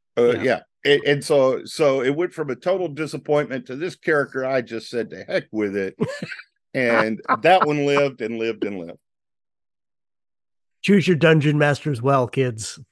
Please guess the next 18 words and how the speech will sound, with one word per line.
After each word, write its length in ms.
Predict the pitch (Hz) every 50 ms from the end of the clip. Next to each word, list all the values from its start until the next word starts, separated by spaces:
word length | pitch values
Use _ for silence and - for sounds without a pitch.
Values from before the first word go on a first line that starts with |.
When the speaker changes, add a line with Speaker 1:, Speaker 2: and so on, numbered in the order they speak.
| _ _ _ _ _ _ _ -
Speaker 1:
Yes, 460 | 98 - 87 - - - - - - - - _ -
definitely. 580 | 104 95 90 - - 82 82 82 - 87 80 73 _ _ _ _ _ _
Speaker 2:
What 400 | - 147 143 139 156 190 220 226
is 160 | 220 190 139
the 120 | - 160 147
geekiest 600 | 117 101 - 175 185 - - 185 180 165 147 -
thing 240 | - 180 175 170 170
you 180 | 165 160 160
own? 240 | - 156 156 160 160
And 140 | 156 143 127
Derek, 280 | 143 143 147 147 -
you 100 | - 160
can 180 | 147 - 170 147
define 380 | 131 135 - - 143 143 139 120
geeky 400 | - 143 151 143 - 175 160 117
however 380 | 98 127 120 117 131 123 131
you 140 | 131 127 127
choose. 520 | 123 - - 113 104 98 101 - - -